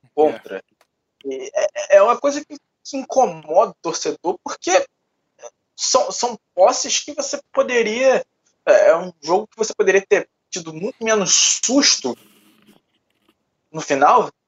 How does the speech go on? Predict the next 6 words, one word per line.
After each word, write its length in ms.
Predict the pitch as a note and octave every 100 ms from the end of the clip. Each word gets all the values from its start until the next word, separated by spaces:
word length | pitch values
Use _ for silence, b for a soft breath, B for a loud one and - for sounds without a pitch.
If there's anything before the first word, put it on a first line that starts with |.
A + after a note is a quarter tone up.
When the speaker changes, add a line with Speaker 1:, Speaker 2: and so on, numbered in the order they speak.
| _ _ _ -
Speaker 1:
do 100 | G#3
que 280 | - C#4+ C4+ C4
você 320 | C4 - A#3+ B3
realmente 400 | A#3 B3 B3+ - _
teve, 420 | D4+ C4+ - A3 _ _ _ _ _ _ _ _ _ _
né? 120 | D#3+